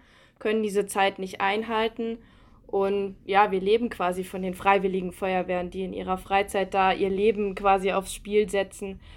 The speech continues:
weil auch die Bedingungen, Berufsfeuerwehr, das Ganze als Beruf zu machen, du hast da vierundzwanzig Stunden Dienste, das ist nicht was für jeden.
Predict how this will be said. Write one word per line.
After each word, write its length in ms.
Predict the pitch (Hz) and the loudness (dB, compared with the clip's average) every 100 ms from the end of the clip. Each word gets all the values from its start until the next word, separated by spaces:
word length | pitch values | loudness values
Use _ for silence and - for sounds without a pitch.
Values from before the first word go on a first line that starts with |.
| - - | -18 0
weil 420 | 202 202 202 196 | 4 6 4 0
auch 180 | - 202 | -2 -4
die 120 | - | -6
Bedingungen, 800 | 196 196 190 233 262 220 202 196 | -4 -2 0 0 0 0 -2 -4
Berufsfeuerwehr, 960 | 196 190 226 262 - 202 196 190 190 190 | -6 -4 -4 -6 -2 2 2 2 2 0
das 160 | 185 185 | 0 -2
Ganze 260 | 202 208 | -4 -2
als 140 | 196 - | -4 -4
Beruf 380 | 190 208 240 | -8 -6 -6
zu 100 | - | -6
machen, 200 | 202 190 | 0 0
du 80 | 185 | 2
hast 180 | 190 - | 0 0
da 60 | 190 | -4
vierundzwanzig 680 | - 220 202 202 190 190 | 0 -2 -2 -6 -6 -4
Stunden 340 | - 220 233 202 | 0 0 0 -4
Dienste, 360 | 214 214 220 | -4 -4 -2
das 180 | 202 190 | -2 -2
ist 160 | - 208 | -4 -8
nicht 180 | 202 | -6
was 200 | 196 190 | -4 -6
für 100 | - | -6
jeden. 560 | 196 190 202 196 196 190 | -8 0 0 0 -2 -8